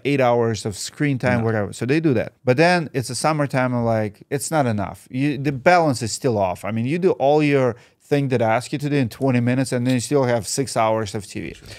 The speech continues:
Speaker 1: So I require you to learn something every day, like, learning, like, a skill. If you go to YouTube, you better be learning, like, freaking Spanish or craft or whatever. So my son comes to me, he's like,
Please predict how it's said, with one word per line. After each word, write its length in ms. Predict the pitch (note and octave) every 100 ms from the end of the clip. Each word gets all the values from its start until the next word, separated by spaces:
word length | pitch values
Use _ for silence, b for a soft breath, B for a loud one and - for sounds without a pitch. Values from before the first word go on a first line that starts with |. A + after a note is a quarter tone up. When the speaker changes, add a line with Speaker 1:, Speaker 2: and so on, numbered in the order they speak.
| B B
Speaker 1:
So 220 | B B2 -
I 180 | B2+ D#3
require 680 | F3 E3 - - A#2+ B2 B2
you 220 | A#2 A#2+
to 160 | A#2 A#2+
learn 460 | G#2 G2+ A#2 C#3 C3
something 520 | - G2 F2+ F#2+ G2+
every 260 | - A2+ A2+
day, 320 | G#2 G2+ F2+
like, 240 | - G#2+ F2+
learning, 680 | A2 A2 B2 A#2 A2 G#2 F#2 b b
like, 180 | A2 G2+
a 60 |
skill. 420 | G2 - - B2 G2+
If 160 | F#2+
you 60 | C#3+
go 140 | F3+
to 60 | D#3
YouTube, 540 | A2 B2+ C#3+ F#3 G#3 - b b
you 100 | A#2+
better 340 | A#2 C#3 C#3 B2+
be 140 | A#2
learning, 480 | A2+ A#2 A#2 A2 G2+
like, 180 | G2 -
freaking 460 | - - G#2 G2
Spanish 720 | - - E3 E3 D3+ D3 - -
or 360 | A#2+ A2+ G#2+ F#2+ b b b _
craft 580 | - D#3+ E3 D#3 C#3+ -
or 60 | B2+
whatever. 420 | B2 A#2+ F#2+ - _ b b b
So 160 | - B2
my 220 | A#2+ F3+
son 440 | G#3 - A#2 F2+ - -
comes 260 | - B2 B2+
to 80 | C#3
me, 60 |
he's 100 | C3+
like, 160 | A2+ G2